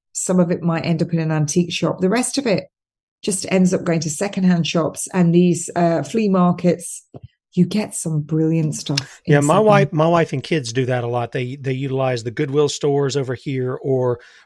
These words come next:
Speaker 2: we've got a place over here in York, South Carolina called Tender Hearts, which is, it's part of a ministry from a church, and they have things there so that people in the community can, can, uh, you know, afford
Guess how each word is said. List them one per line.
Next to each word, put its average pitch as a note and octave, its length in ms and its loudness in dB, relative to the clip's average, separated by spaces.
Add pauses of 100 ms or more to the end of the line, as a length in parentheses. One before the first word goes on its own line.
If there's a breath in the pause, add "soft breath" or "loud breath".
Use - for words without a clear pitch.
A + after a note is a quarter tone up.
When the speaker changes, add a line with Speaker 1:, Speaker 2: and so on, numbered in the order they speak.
Speaker 2:
we've C3 120 -8
got B2+ 140 -4
a B2 40 -8
place C#3 360 -4
over B2+ 160 -4
here B2 200 -6
in A2+ 180 -6
York, D3+ 320 -2
South C3 280 -6
Carolina A#2+ 540 -6
called A2+ 300 -8
Tender F#3 260 -6
Hearts, B2 320 -4
which B2+ 160 -4
is, A#2 160 -4 (420 loud breath)
it's B2 180 -8
part C#3+ 180 0
of A2+ 60 -6
a B2 60 -4
ministry C#3 480 -4
from B2 200 -8
a A2+ 40 -10
church, D3 460 -4
and B2+ 100 -6
they B2 60 -6
have B2+ 200 -6
things B2 240 -8
there B2+ 200 -6
so C3+ 180 -6
that B2 160 -4 (260 soft breath)
people C#3 220 -10
in B2+ 40 -4
the A#2+ 40 -10
community B2+ 680 -8
can, A#2 380 -8
can, - 20 -8
uh, A2+ 280 -8
you A#2+ 100 -12
know, A2+ 100 -8
afford B2+ 400 -6